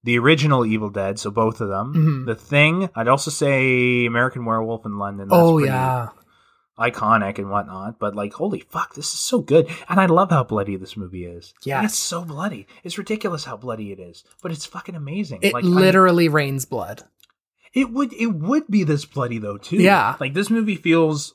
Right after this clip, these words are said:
Speaker 1: a little bit more realistic than Sam Raimi's does. Like, the style isn't totally there. But you know what I do like? Is there are some nods to his style. Like, where he's, like,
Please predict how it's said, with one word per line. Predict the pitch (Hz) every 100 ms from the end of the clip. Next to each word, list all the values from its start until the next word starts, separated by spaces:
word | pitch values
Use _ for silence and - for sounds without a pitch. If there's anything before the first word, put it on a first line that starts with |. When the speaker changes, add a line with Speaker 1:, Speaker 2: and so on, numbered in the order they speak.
| _
Speaker 1:
a | 156
little | 160 170
bit | 165
more | 147 143
realistic | 120 123 110 110 - 139 135
than | 131 120 120 120
Sam | - 117 104
Raimi's | 98 107 117 123 131
does. | 131 127 139
Like, | -
the | 123
style | - - 110 113 117
isn't | 110 113 110 107
totally | 120 113 107
there. | 104 117
But | 165 202
you |
know | 277
what | 311
I | 139
do | 113 120
like? | 120 117 143 - - - - - -
Is | 165
there | 170 147
are | 147 180
some | - 156
nods | 120 110 120 -
to | - 127
his | 123 110
style. | - 113 104 92 90
Like, | 101 101 123
where | 120
he's, | 117 135 127 123
like, | 107 101